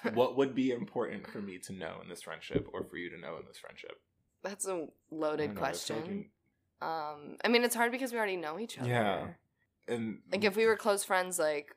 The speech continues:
Speaker 2: best friends.
Speaker 1: you obviously know what I hate, so. <laughs>
Speaker 2: Um,
Speaker 1: Mayo. It's mayo. <laughs>
Speaker 2: I know you hate mayo.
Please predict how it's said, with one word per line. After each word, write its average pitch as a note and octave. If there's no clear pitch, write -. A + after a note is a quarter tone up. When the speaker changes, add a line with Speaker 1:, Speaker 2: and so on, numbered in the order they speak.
Speaker 2:
best -
friends. G#3
Speaker 1:
you A#2
obviously A#2+
know G#2
what G2
I F#2
hate, G2
so. -
<laughs> -
Speaker 2:
Um, F3+
Speaker 1:
Mayo. F2+
It's -
mayo. -
<laughs> -
Speaker 2:
I F3+
know E3
you C#3
hate C#3+
mayo. C#3+